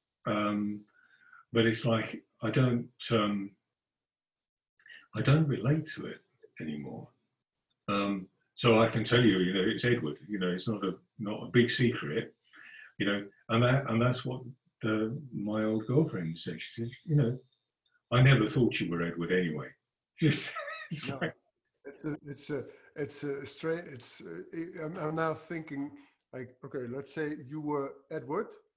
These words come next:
Speaker 2: and I
Speaker 1: Yeah.
Speaker 2: was speaking to Edward Rossiter now. It would be completely different st-, <laughs> I mean,
Speaker 1: No.
Speaker 2: it's Edward or Altazar. It's a
Speaker 1: Yeah.
Speaker 2: completely different energy, uh, uh, to it. No.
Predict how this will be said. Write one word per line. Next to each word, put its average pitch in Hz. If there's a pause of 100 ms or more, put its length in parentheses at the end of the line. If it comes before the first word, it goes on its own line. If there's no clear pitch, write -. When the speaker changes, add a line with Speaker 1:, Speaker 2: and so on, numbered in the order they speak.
(260)
Speaker 2:
and 135
I 127
Speaker 1:
Yeah. 107
Speaker 2:
was 92
speaking 143
to 143
Edward 139
Rossiter 135
now. 110
It 143
would 143
be 143
completely 160
different 135
st-, - (140)
<laughs> - (480)
I -
mean, 117
Speaker 1:
No. -
Speaker 2:
it's -
Edward 170
or 135 (580)
Altazar. 110 (540)
It's 135
a -
Speaker 1:
Yeah. 175
Speaker 2:
completely 170
different 143
energy, 123
uh, 92
uh, 104 (280)
to 127
it. 98 (600)
No. 127